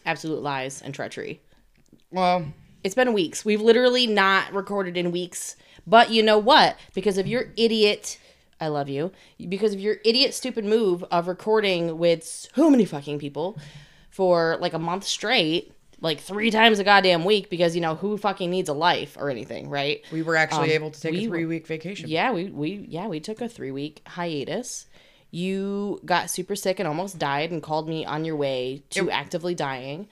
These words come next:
Speaker 2: Mm-hmm.
Speaker 1: Um, and I was at work, so I couldn't answer, so I feel like an asshole. Sorry, I love you.
Speaker 2: I got to be locked up like E T.
Speaker 1: Yep. Yep. Obviously, you had the smallpox.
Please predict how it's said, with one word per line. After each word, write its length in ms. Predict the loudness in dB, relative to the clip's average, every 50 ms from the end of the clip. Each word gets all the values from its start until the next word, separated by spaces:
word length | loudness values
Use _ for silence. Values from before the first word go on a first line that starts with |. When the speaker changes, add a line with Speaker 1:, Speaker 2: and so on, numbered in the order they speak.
| _ _
Speaker 2:
Mm-hmm. 380 | -8 -6 -6 -4 -6 -6 -4 0
Speaker 1:
Um, 540 | 2 2 4 4 2 2 0 0 -4 -8 -12 _ _
and 140 | -6 -4 -4
I 80 | -4
was 140 | -4 -4 -4
at 100 | -4 -4
work, 240 | -4 -4 -6 -6 -6
so 80 | -8 -10
I 60 | -8
couldn't 220 | -6 -6 -6 -6
answer, 360 | -6 -8 -8 -8 -8 -8 -8
so 140 | -8 -8 -8
I 60 | -8
feel 120 | -8 -6 -8
like 140 | -8 -8 -8
an 80 | -10
asshole. 360 | -10 -10 -12 -12 -12 -12 -12
Sorry, 220 | -12 -12 -12 -12 -12
I 140 | -12 -12 -12
love 120 | -12 -8 0
you. 60 | 0
Speaker 2:
I 60 | 2 4
got 180 | 4 2 2
to 60 | 0
be 120 | -4 -4 -2
locked 300 | -2 -2 -2 -2 -4 -4
up 160 | -4 -4 -2
like 180 | -4 -4 -4 -6
E 180 | -10 -10 -10
T. 360 | -8 -8 -6 -6 -6 -8 -10 -12 _ -14 -10
Speaker 1:
Yep. 260 | -10 -10 -10 -10 -12 _ _ _ _ _ _ _ _ -10
Yep. 220 | -10 -10 -10 -10 _
Obviously, 380 | -8 -6 -4 -4 -6 -6 -6 -4
you 60 | -4
had 120 | -4 -6
the 60 | -6 -8
smallpox. 640 | -6 -6 -6 -6 -6 -6 -6 -6 -6 -10 -16 -20